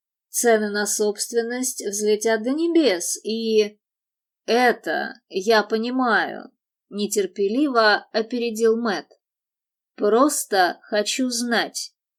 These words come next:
почему вы рекомендуете приобрести Торп Девелопмент?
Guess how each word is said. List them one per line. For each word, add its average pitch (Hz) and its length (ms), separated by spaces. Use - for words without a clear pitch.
почему 254 720
вы 190 120
рекомендуете 196 880
приобрести 202 1080
Торп 262 400
Девелопмент? 208 840